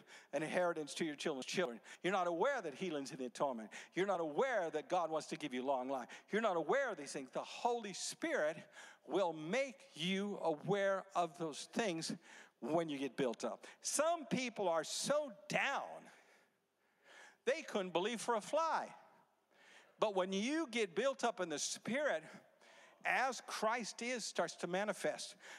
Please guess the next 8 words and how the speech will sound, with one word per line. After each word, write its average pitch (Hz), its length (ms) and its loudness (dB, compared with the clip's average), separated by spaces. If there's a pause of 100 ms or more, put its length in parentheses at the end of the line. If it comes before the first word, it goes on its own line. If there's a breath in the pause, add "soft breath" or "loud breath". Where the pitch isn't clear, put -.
(160 loud breath)
the 165 80 4
Holy 262 380 0
Spirit's - 520 -2
whole 311 320 0
purpose 160 560 0 (300 loud breath)
is 220 220 0
to 196 100 0
manifest 247 800 0